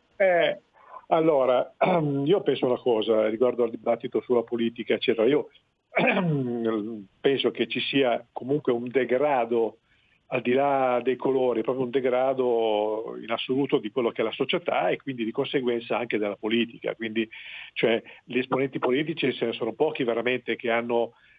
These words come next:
eh, come dire, che sono appassionati veramente, che hanno carisma, che hanno correttezza, che,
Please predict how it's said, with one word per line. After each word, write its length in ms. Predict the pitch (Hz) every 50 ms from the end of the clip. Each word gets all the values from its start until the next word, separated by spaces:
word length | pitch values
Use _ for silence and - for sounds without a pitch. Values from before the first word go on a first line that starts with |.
| _ -
eh, 420 | - 117 110 110 107 107 110 110 -
come 140 | - 123 117
dire, 380 | 110 123 113 117 113 110 110 _ _ _ _
che 140 | - -
sono 160 | - - 131 123
appassionati 640 | - - 127 - - 139 123 123 123 120 117 -
veramente, 560 | 123 117 120 120 117 120 120 123 123 120 127 120
che 100 | - 127
hanno 180 | 120 117 120
carisma, 520 | 113 - 120 117 120 123 117 113 120 117 -
che 100 | - 127
hanno 160 | 120 123 123
correttezza, 800 | - 120 117 120 117 - - 120 117 120 127 123 123 - 117
che, 160 | 107 113 113